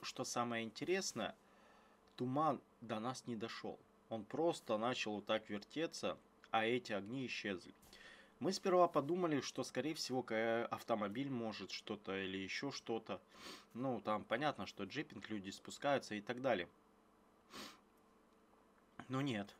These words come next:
<clears throat> Мы спросили у владельца этого места, он сказал, здесь джипинг в другом месте. А в том месте как раз и происходят уникальные моменты.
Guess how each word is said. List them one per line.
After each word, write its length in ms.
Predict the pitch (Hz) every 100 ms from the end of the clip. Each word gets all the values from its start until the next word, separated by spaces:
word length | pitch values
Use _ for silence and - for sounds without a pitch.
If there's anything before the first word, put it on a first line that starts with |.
| - _ -
<clears throat> 1040 | 160 135 113 101 - - - - - -
Мы 160 | 117 139
спросили 500 | - 123 - 123 120
у 380 | 113 117 110 101 -
владельца 680 | 104 113 113 117 104 - 104 104 -
этого 300 | 123 113 113
места, 320 | 127 226 -
он 60 | -
сказал, 320 | - 120 117
здесь 360 | 107 127 117 - 113
джипинг 480 | 110 120 107 110 -
в 40 | 110
другом 440 | 113 110 117 110
месте. 500 | 117 123 98 - - - - - _ _ _ -
А 300 | - 107 110
в 80 | 101
том 260 | - 131 127
месте 420 | 123 131 - - - - - -
как 200 | - 113
раз 280 | 127 131 - - - - -
и 80 | 123
происходят 680 | - 120 113 - 135 120 120 -
уникальные 720 | 117 113 - 117 113 117 113
моменты. 560 | 110 110 101 101 -